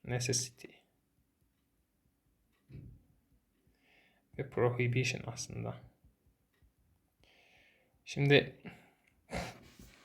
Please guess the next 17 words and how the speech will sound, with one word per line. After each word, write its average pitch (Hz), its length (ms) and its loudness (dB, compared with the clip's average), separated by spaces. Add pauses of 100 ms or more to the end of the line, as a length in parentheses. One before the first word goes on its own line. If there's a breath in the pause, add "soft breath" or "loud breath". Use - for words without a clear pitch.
(1040 loud breath)
biz - 160 2
her 143 100 12
zaman 147 260 10
şöyle 151 340 10
öğrendik. 110 420 2
Hani 127 220 4 (760 soft breath)
can 151 360 12
varsa 127 580 10 (600)
olumsuzu 143 520 6
neydi 127 320 10
bizim 123 240 6
için? 185 280 4 (680)
Can'ttı. 123 480 4 (1040 soft breath)
Ee, 127 200 6
okey, 123 360 4
could 151 360 10
varsa 170 680 8